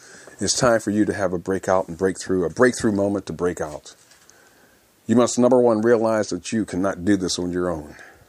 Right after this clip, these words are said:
You must realize you need help. In the natural world, I mean, come on. If you're a student in school, you're failing.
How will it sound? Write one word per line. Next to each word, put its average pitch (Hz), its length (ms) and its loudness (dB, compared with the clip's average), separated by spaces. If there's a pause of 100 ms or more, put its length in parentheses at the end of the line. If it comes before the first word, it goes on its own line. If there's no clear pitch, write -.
(760)
You 120 100 6
must 123 200 4
realize 127 480 4
you 110 80 -2
need 117 200 0
help. 180 300 0 (1160)
In 208 120 4
the 208 80 6
natural 202 340 4
world, 135 400 4
I 156 100 4
mean, 151 240 0 (160)
come - 160 -4
on. 208 340 0 (1000)
If 170 120 2
you're 208 160 8
a - 20 6
student 170 420 6
in 123 120 6
school, 98 440 2 (520)
you're 151 100 4
failing. 127 520 4